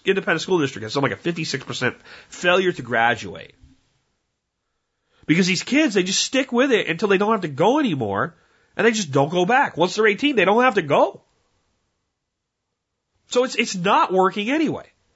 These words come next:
But the big thing by removing the compulsory thing is then it says <clears throat> the state has no right to direct how education takes place.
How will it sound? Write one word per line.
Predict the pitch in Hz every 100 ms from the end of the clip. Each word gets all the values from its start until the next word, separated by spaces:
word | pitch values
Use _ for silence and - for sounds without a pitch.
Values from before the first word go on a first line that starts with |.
| _ _ _ -
But | 190
the |
big | 208 294 269
thing | 302 262
by | 220
removing | 180 185 247 285 269
the | 214
compulsory | - 147 - 269 330 202 147 113 101
thing | 90 90 110 - _ _ - -
is | 190
then | 220 330
it | 269
says | 240 208 190
<clears throat> | -
the | 190 151 180
state | - 269
has | 190
no | 185 226
right | 214 208
to | 202
direct | 143 131 117 220 220 -
how | - 175 151
education | 131 123 104 101
takes | 101
place. | - 90 -